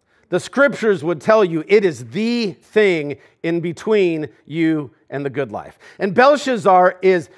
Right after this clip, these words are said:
Nebuchadnezzar is full of pride, but from a worldly way, you go, "I know why this guy's full of pride." Belshazzar is full of pride, and you look at it and go, "Man, you didn't earn any of this. You inherited this, and not only that, if your dad shows up,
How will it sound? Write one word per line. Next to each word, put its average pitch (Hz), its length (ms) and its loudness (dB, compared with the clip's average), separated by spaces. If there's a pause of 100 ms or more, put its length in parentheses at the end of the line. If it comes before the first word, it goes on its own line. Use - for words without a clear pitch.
(120)
Nebuchadnezzar 247 800 2
is 190 200 -2
full 226 360 4
of 202 120 -2
pride, 196 580 4 (280)
but 226 220 2
from 233 160 4
a 214 60 6
worldly 233 460 6
way, 190 280 4
you 208 180 0
go, 202 540 4 (120)
"I 196 220 2
know 240 200 6
why 254 320 6
this 240 180 0
guy's 190 260 2
full 190 220 2
of 175 80 2
pride." 113 400 0 (800)
Belshazzar 202 680 2
is 151 100 -8
full 175 240 -2
of 135 80 -4
pride, 156 380 2
and 151 60 -10
you 151 80 -8
look 147 200 -6
at 156 140 0
it 143 40 -4
and 139 80 -10
go, 139 80 -4
"Man, 143 220 -6
you 151 80 -8
didn't 165 160 -6
earn 135 160 -6
any 123 160 -10
of 104 60 -14
this. - 360 -20 (380)
You 127 160 -10
inherited 143 480 -4
this, 120 320 -8
and 120 80 -10
not 170 220 0
only 165 160 -6
that, 151 240 -2
if 120 100 -12
your 156 120 -8
dad 143 300 -4
shows 104 300 -14
up, 98 260 -14